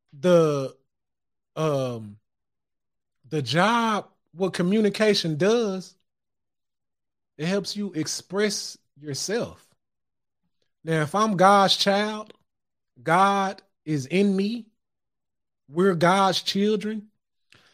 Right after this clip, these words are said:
how would God reach some of you motherfuckers if I didn't talk to you? <laughs> You wouldn't know him. You don't wanna go to church and,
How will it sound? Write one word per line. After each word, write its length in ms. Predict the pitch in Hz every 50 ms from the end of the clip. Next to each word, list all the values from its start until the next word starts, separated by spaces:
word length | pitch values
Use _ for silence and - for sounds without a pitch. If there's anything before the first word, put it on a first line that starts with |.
| _ _ _ _ _
how 300 | - - 214 262 311 311
would 200 | 294 285 262 220
God 320 | 240 277 311 320 311 277
reach 640 | 247 226 269 349 415 427 - - - - - - _ _ _ _ _ _ _ _ _ _ _
some 300 | - - - 233 226 226
of 60 | 214
you 120 | 214 220 208
motherfuckers 720 | 202 180 147 156 156 - 160 127 - - 92 98 - - _ _ _
if 140 | - 165 143
I 160 | 190 214 269
didn't 180 | 262 196 175 -
talk 240 | 190 165 147 123 -
to 120 | 139 123
you? 200 | 95 80 - 107 _ _ _ _ _ _ _ _ _ _ _ _ _ _ _ _ _ _ _ _ _ _ -
<laughs> 500 | 180 - - 220 - - 202 170 - - - - _ _ _
You 200 | 175 214 285 294
wouldn't 260 | 285 285 277 269 269
know 300 | 294 339 370 359 302 214
him. 120 | 143 98 90 _ _ _ _ _ _ _ _ _ _ _ _ _ _ _ _ _ _ _ _ _ -
You 140 | 190 269 330
don't 300 | 349 339 320 285 233 240
wanna 240 | 285 277 262 254
go 120 | 233 254 233
to 80 | 202
church 460 | - - - 214 240 294 311 - - 220
and, 400 | 202 180 156 139 123 110 110